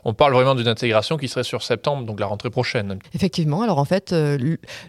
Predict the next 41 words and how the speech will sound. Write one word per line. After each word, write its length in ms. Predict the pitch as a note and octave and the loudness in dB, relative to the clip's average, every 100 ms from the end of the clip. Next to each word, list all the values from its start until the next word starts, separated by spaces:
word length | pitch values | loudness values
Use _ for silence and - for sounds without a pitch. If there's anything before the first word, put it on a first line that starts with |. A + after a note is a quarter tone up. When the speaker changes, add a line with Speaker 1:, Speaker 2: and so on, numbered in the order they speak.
| - | -4
Speaker 2:
le 100 | E3 | -2
but, 220 | F#3+ - | -2 0
c'est 140 | G3+ | 0
de 60 | E3 | 0
venir 260 | F3+ A3+ | 0 -2
se 100 | - | -4
sentir 360 | F3 E3+ - D3 | -4 -4 -4 -4
bien 180 | D#3 A3 | -2 0
dans 140 | A3 | 2
un 40 | F3+ | 0
établissement, 600 | D#3+ D#3 D#3 - F#3 A3 | 2 -2 -2 -4 -4 -4
donc 180 | E3 | -6
cet 200 | - D3+ | -6 -4
é-, 40 | C#3 - - | -4 -6 -10
établissement 400 | - E3 D#3+ F3 | -4 -2 -2 -6
qui 140 | F3 D#3 | -4 -6
est 40 | |
désectorisé, 720 | C#3+ D#3+ E3 - D3+ F#3 A3 | -4 -4 -6 -6 -4 -4 -2
hein, 80 | A3 - | -4 -4
je, 60 | |
je 80 | C#3+ | -4
le 60 | C#3 | -2
rappelle, 320 | C3+ D#3 G3+ | -2 -2 -4
c'est 120 | E3+ | -4
sans 200 | D3+ E3+ | -6 -4
dérogation. 640 | D#3+ D3+ D3 D3 D3+ G#3+ A3+ - | -2 0 0 0 -2 -4 -6 -6
Donc 200 | E3 E3+ | -2 -2
de 140 | D3+ E3+ | 0 0
venir 380 | D#3+ F3+ F3+ D#3+ | 0 0 0 -2
voir 320 | D3 D#3+ D3 | -2 -4 -4
comment 160 | D#3 | -6
se 100 | D3 | -4
passe 200 | - C3+ | -4 -4
l'internat, 680 | D#3 C#3+ D#3+ E3 F#3+ G#3+ A#3 | -4 -6 -4 -2 -2 0 0
venir 300 | G3+ F3 D#3+ | 0 0 0
voir 240 | C#3+ D3+ D3 | 0 0 0
le 80 | |
foyer, 540 | C#3 - F3+ F3 G3 A#3+ | -4 -2 -2 0 0 0
les 100 | G3 | -2
différentes 460 | D3 - D3 D3 | -2 -2 -2 0
activités, 720 | C#3 - - D#3 D#3 - B3 | -2 -4 -6 -4 -4 -2 -2